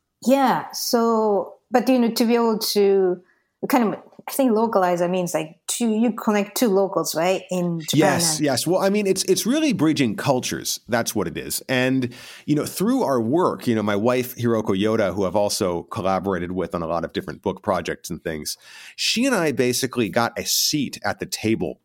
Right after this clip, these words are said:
Speaker 2: uh, with all sorts of Japanese creators, video game, you know, programmers and producers and songwriters and comic book illustrators and publishers. And it was really a sort of unique window into Japan's pop cultural machine.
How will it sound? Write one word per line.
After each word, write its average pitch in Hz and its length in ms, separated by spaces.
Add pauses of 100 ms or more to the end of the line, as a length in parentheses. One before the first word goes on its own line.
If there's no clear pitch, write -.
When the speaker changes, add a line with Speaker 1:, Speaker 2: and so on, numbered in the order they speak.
Speaker 2:
uh, 90 520
with 104 240
all 160 220
sorts 147 360
of 92 80
Japanese 90 500
creators, - 720
video 135 340
game, 80 500
you 87 200
know, 73 280
programmers 80 800
and 73 120
producers 82 840
and 76 200
songwriters 92 960
and 80 300 (480)
comic 147 420
book 98 220
illustrators 92 720
and 104 140
publishers. 117 800
And 131 320 (200)
it 165 80
was 147 200
really 240 340
a 139 60
sort 151 220
of 110 100
unique 117 400
window 104 720
into 101 640
Japan's 110 520
pop - 380
cultural 113 420
machine. 82 540